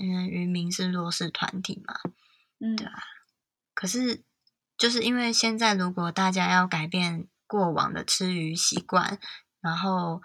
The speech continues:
Speaker 1: 要选择可能价位比较高、比较永续的方式来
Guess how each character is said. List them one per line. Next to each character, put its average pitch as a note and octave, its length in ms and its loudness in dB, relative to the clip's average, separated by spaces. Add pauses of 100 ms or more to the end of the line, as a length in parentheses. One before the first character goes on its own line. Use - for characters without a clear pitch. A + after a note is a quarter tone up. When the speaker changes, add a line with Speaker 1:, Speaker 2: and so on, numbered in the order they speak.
(220)
Speaker 1:
要 G3 140 2
选 E3 260 0
择 E3 220 -4
可 E3 140 -6
能 D#3+ 220 -2
价 F3+ 220 4
位 F3 140 0
比 E3 120 -6
较 E3 200 -2
高、 E3 240 0
比 D#3+ 100 -6
较 F3 140 0
永 E3+ 240 -6
续 F#3 240 -2
的 D#3+ 180 -4
方 E3+ 300 -2
式 F3 240 -2
来 - 340 -6